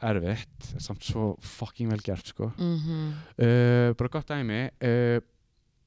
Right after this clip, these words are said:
Speaker 1: þegar myndin var tekin upp, þá var til dæmis faldnar kamerur út um allt sett, leikararnir vissu ekki hvar kamerarnir voru og krúið mátti ekki koma og vera á settinu, þau, þau þurftu að vera annars staðar, bara leikstjórinn mátti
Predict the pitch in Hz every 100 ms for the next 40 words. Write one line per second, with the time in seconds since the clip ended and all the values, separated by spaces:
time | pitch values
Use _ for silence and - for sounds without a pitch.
0 | _ _ _ _ 120 - 135 131 156 147
1 | 139 147 143 110 101 - 117 120 113 113
2 | 113 - - - - 147 160 - 104 -
3 | - 151 135 98 101 - - - - 131
4 | 123 110 - - 107 127 - - - -
5 | - 135 135 127 117 123 - 127 - -
6 | 113 131 _ _ _ _ - - 117 -
7 | 117 107 101 95 90 127 135 _ _ -
8 | - - 165 139 113 113 127 - - 160
9 | 135 95 92 - _ _ 131 127 107 107
10 | - 127 98 104 101 113 - - 113 98
11 | 113 123 - 87 82 156 135 110 131 -
12 | 92 98 -